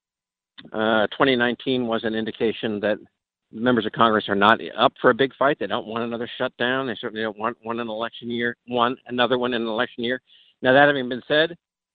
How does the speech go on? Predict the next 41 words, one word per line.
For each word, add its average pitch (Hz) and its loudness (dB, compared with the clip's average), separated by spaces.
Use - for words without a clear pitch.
uh, 117 -4
I 120 -8
believe 139 -6
in 120 -6
every 123 -4
<laughs> - -20
presidential 127 -8
election 123 -6
year, 123 -2
uh, 110 -2
about 110 -2
the 110 -4
last 120 -4
three 135 -4
or 98 -4
four 147 4
presidential 110 -4
election 110 -4
years, 107 -2
they 113 0
have 95 -2
not 120 4
gotten 101 -2
the 107 -4
budget 107 -2
done 107 0
before 117 -2
the 113 -2
election. 110 -2
It 101 -6
has 107 -12
happened 117 0
in 107 -2
a 104 -2
lame 107 -2
duck 101 -4
session 107 -4
after 107 -4
the 117 -8
presidential 110 -6
election, 113 -4